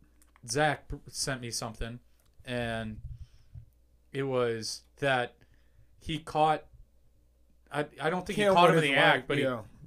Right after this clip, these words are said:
Speaker 2: caught
Speaker 1: but
Speaker 2: them
Speaker 1: they
Speaker 2: together.
Speaker 1: both hooked up.
Speaker 2: Yeah.
Speaker 1: And now he's, like, being roped into it and shit, too. I'm like, "Okay." Kanye's saying a lot of fucking wild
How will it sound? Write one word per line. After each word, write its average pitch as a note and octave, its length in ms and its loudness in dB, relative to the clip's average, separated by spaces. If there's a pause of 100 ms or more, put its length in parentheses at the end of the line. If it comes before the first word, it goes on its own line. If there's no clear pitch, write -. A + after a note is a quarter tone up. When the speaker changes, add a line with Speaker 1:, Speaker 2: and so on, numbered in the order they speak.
(140)
Speaker 2:
caught - 20 -18
Speaker 1:
but C3 140 2
Speaker 2:
them C3 120 -4
Speaker 1:
they C#3+ 200 2
Speaker 2:
together. C3 80 0
Speaker 1:
both C3+ 260 0 (440)
hooked C#3 240 -4
up. A#2+ 280 -2 (160)
Speaker 2:
Yeah. A2+ 240 -4 (360)
Speaker 1:
And C3+ 160 -4
now C3+ 160 2
he's, C3 300 -4
like, C3+ 180 -4
being C#3 200 -2
roped C3+ 340 -2
into C#3+ 240 0
it C#3+ 140 0
and C#3+ 100 -10
shit, D3+ 280 -4
too. D3 200 0
I'm C3 80 -4
like, B2+ 180 -4 (320)
"Okay." D3+ 380 -2 (960)
Kanye's G#3 400 4
saying F3+ 180 4
a D#3 60 4
lot C#3 180 6
of A2+ 60 -6
fucking A#2 300 -4
wild B2+ 600 4